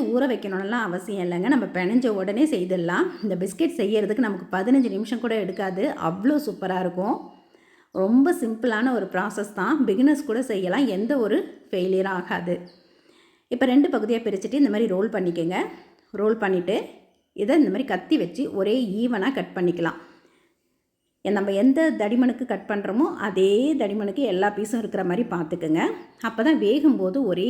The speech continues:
ஈவனா வெந்துட்டு நமக்கு உள்ளேயும் நல்ல மொறுமொறுப்பு தன்மை கிடைக்கும். இப்போ நீங்க இதை கட் பண்ணி இந்த ஷேப்லேயே அப்படியே பொரிச்சு எடுக்கிறதுனால பொரிச்சு எடுக்கலாம். அல்லது உங்களுக்கு எந்த ஷேப் வேணுமோ ரவுண்டாவோ அல்லது இந்த மாதிரி நான் வந்து இன்னைக்கு, அ, ஒரு செவ்வக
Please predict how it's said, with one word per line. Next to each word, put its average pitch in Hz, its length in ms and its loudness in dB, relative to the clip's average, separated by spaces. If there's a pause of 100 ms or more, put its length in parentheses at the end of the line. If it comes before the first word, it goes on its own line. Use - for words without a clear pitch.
(140)
ஈவனா 214 380 -4
வெந்துட்டு 185 440 0
நமக்கு 185 360 0
உள்ளேயும் 214 340 2
நல்ல 185 300 2
மொறுமொறுப்பு 185 520 -4
தன்மை 175 280 -2
கிடைக்கும். 170 420 -4 (2000)
இப்போ 254 160 4
நீங்க 269 160 8
இதை 240 140 0
கட் 262 280 -4
பண்ணி 285 300 6
இந்த 247 220 4
ஷேப்லேயே 262 460 -2
அப்படியே 226 260 -2
பொரிச்சு 220 300 -2
எடுக்கிறதுனால 190 520 -2 (100)
பொரிச்சு 175 340 -6
எடுக்கலாம். 170 480 -2 (420)
அல்லது 254 380 2
உங்களுக்கு 226 300 2
எந்த 226 160 0
ஷேப் 220 240 -2
வேணுமோ 190 320 -2
ரவுண்டாவோ 190 640 0 (220)
அல்லது 202 300 0
இந்த 202 200 0
மாதிரி 202 280 0
நான் 214 280 0
வந்து 214 180 -4
இன்னைக்கு, 208 300 -2 (480)
அ, 180 120 0
ஒரு 185 240 2
செவ்வக 254 320 2